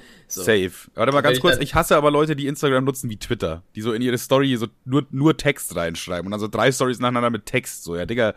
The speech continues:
Speaker 2: juckt mich nicht.
Speaker 1: Lese ich mir nicht durch, Kacke, tschüss.
Speaker 2: Außerdem ist es ja auch Instagram, dann halt doch wenigstens die Kamera auf dein Gesicht und sag's persönlich. So, Digga,
Speaker 1: So.
Speaker 2: ey, ich mag solche Leute einfach nicht. Das ist eine persönliche Abneigung und damit müsst ihr leben.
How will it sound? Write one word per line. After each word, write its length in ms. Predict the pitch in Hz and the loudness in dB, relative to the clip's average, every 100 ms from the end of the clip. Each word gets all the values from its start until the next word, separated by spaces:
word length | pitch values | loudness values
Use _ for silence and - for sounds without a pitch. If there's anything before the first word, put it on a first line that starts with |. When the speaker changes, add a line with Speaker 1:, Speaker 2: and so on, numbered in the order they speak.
| - - - _ _ | -8 -20 -20 _ _
Speaker 2:
juckt 200 | - 127 | -6 -6
mich 120 | 104 80 | -6 -8
nicht. 280 | 73 - - | -12 -16 -14
Speaker 1:
Lese 320 | 104 135 135 | -6 -4 -4
ich 80 | 135 | -2
mir 140 | 143 | 0
nicht 200 | 135 - | 0 -2
durch, 340 | 139 156 156 - | 2 4 4 0
Kacke, 440 | 135 131 135 127 | -4 -2 -2 -2
tschüss. 500 | - 101 98 - - | -6 -8 -8 -8 -6
Speaker 2:
Außerdem 300 | - 170 190 | 0 0 0
ist 80 | 190 | -2
es 80 | 190 | 2
ja 60 | 196 | 2
auch 120 | - | 4
Instagram, 460 | 196 - 170 139 | 0 0 2 2
dann 140 | 143 135 | 2 0
halt 160 | 170 | 0
doch 80 | 170 | -2
wenigstens 300 | 170 175 - | -4 -8 -10
die 80 | - | -14
Kamera 300 | - 175 165 | -8 0 2
auf 120 | 131 | 2
dein 160 | 127 127 | 0 -4
Gesicht 280 | 123 135 143 | -4 -6 -4
und 60 | |
sag's 220 | 131 143 - | 0 0 -2
persönlich. 640 | 135 123 135 110 92 - | -8 -6 -6 -6 -8 -12
So, 320 | - 101 92 85 | -10 -8 -8 -10
Digga, 360 | - 117 92 | -6 -4 -4
Speaker 1:
So. 80 | - | -4
Speaker 2:
ey, 240 | 113 92 - _ _ _ 98 | -4 -4 -8 _ _ _ -8
ich 100 | 123 | -2
mag 200 | 127 135 | 4 2
solche 180 | 104 90 | 2 -6
Leute 180 | 85 78 | -6 -8
einfach 200 | 80 78 | -10 -10
nicht. 160 | 80 | -10
Das 100 | 110 | -8
ist 40 | 135 | -8
eine 100 | 131 | -6
persönliche 420 | 139 131 147 151 | -6 -6 -4 -4
Abneigung 460 | 147 160 160 170 165 | -4 0 0 0 -2
und 80 | |
damit 180 | 143 143 | -4 -4
müsst 160 | 139 - | -6 -6
ihr 40 | 110 | -6
leben. 300 | 90 85 | -6 -8